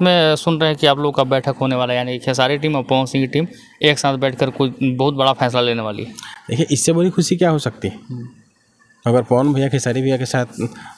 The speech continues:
Speaker 2: बैठ के बात करें,
Speaker 1: हम्म।
Speaker 2: तो इससे बड़ी खुशी क्या हो सकती है? ऐसे बड़ा कुछ खुशी हुई, तू चाहता रख विवाद हो को, तू
Speaker 1: ना,
Speaker 2: तो
Speaker 1: बिल्कुल
Speaker 2: चाह-
Speaker 1: नहीं,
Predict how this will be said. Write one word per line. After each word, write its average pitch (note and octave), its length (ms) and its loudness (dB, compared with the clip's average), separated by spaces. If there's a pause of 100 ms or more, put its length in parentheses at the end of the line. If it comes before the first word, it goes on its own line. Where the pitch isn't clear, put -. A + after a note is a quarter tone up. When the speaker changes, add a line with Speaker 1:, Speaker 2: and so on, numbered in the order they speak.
Speaker 2:
बैठ A#2+ 200 4
के B2 100 2
बात A2 240 0
करें, G#2 240 -4
Speaker 1:
हम्म। B2+ 440 -12
Speaker 2:
तो A#2 60 2
इससे B2 180 0
बड़ी D#3+ 160 0
खुशी D3+ 220 -2
क्या C#3 140 2
हो A2 60 -2
सकती - 280 -8
है? - 180 -10 (1160)
ऐसे B2 220 0
बड़ा D3 160 4
कुछ D3 160 0
खुशी D3 300 0
हुई, C#3 300 2 (280)
तू D3 80 2
चाहता F3 340 6
रख C3 120 4
विवाद B2 300 2
हो G#2+ 80 -2
को, G#2+ 180 -2
तू C3+ 260 0
Speaker 1:
ना, D3 60 6
Speaker 2:
तो D#3 100 0
Speaker 1:
बिल्कुल - 20 -2
Speaker 2:
चाह- D#3 180 -4
Speaker 1:
नहीं, C#3 180 -8